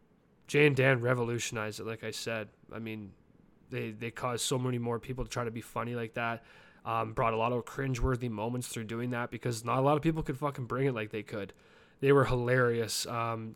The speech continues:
two just good Canadian boys, and I loved Canadian media, and I still do, but at that point, they, they were in that prime of it where,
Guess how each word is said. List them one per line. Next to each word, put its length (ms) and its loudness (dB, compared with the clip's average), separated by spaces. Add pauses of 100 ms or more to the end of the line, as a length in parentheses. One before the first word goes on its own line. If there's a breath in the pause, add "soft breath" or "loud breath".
two 200 2
just 280 2
good 200 4
Canadian 380 2
boys, 380 2
and 180 -4 (380 loud breath)
I 120 10
loved 400 8
Canadian 420 4
media, 300 2
and 80 0
I 80 -2
still 320 0
do, 320 4
but 260 -2 (480 soft breath)
at 200 -2
that 200 4
point, 300 6
they, 100 8
they 180 8
were 120 12
in 60 8
that 180 6
prime 420 4
of 140 -4
it 240 -4
where, 480 -4